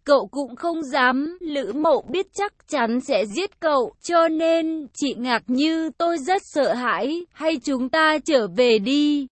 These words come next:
Đinh Nhị Cẩu nhìn chung quanh, năn nỉ nói, "Nhị Cẩu, hôm nay chị mang cậu tới nơi này là muốn nói với cậu một chuyện." Có phải cậu lăn lộn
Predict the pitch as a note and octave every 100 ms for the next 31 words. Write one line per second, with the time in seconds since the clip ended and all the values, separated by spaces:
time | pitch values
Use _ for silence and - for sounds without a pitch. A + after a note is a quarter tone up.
0 | _ _ - A#3+ D4+ D4 C4 C4+ - -
1 | A#3 F#3+ F#3 A3+ C4+ B3 A3 E4 E4 D#4+
2 | C4 D#4+ D#4+ D4+ D4 G3 A3+ D4+ D#4+ D4
3 | B3+ G3+ G#3 A#3 A#3 B3 D#4 F4+ C#4 D4
4 | C#4 - F4+ D4+ A3+ F3 E3 C#4 D#4+ D4+
5 | D#4+ D#4 - D4+ B3 A#3+ D4+ D4 C4 C#4
6 | - - C4 B3+ C4+ D#4+ D#4+ D4 D4 B3
7 | A3+ F#3+ C4 C4 A3+ A#3 B3 B3 B3+ A#3
8 | A#3+ D#4+ D#4 D#4 - C4+ G#3+ G#3 A3 G#3+
9 | - D#4 C#4+ C#4 _ _ _ - D4+ C4+
10 | C#4 D4+ A3 C#4 B3+ G3+ C#4+ D#4 D#4 C#4+